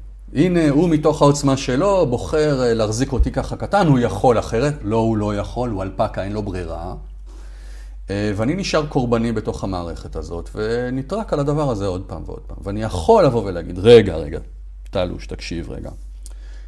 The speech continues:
יש פה מנהל שהוא free control." זה מבטא עוצמה או חולשה. אם הוא free control, זה אומר שהוא זקוק לקונטרול, זה לא שהוא יום אחד משחרר כשנכון, ויום אחד אוחז קצר כשנכון. התכונה מנהלת אותו.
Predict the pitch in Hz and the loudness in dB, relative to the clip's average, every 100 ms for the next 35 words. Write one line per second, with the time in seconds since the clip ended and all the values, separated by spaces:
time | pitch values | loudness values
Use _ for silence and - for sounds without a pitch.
0 | - 127 151 151 107 101 104 - 92 98 | -8 -4 -4 -2 -4 -4 -4 -6 -6 -6
1 | 98 - 87 - 82 85 85 82 - - | -8 -10 -12 -12 -14 -12 -12 -12 -12 -8
2 | 107 98 95 107 98 - 123 127 135 95 | -4 -4 -4 -4 -4 -8 -6 -4 -4 -6
3 | - 87 80 - 76 - 160 156 - 135 | -10 -12 -12 -12 -12 -6 -4 -4 -4 -4
4 | 135 117 98 87 87 85 90 95 98 110 | -4 -6 -6 -6 -6 -6 -8 -8 -8 -6
5 | 98 98 156 226 214 - 87 85 85 - | -2 -2 0 -2 -2 -2 -6 -10 -12 -10
6 | 87 - 185 117 - - - - - 104 | -12 -6 -2 -2 -4 -14 -18 -18 -8 -6
7 | 101 101 90 - 95 - 104 98 - 90 | -6 -6 -6 -8 -8 -6 -4 -4 -6 -8
8 | 85 - 90 87 87 87 - 92 90 82 | -8 -6 -6 -6 -6 -8 -8 -6 -6 -8
9 | - - 90 - - - 82 - - - | -10 -8 -8 -10 -10 -10 -10 -12 -14 -14
10 | - - - - - - - - - - | -14 -14 -14 -14 -16 -16 -16 -16 -16 -14
11 | - - - - - 101 - 69 113 113 | -14 -14 -14 -12 -8 -8 -6 -6 -4 -2
12 | 180 139 123 123 - - 87 | 0 0 0 0 -2 -8 -8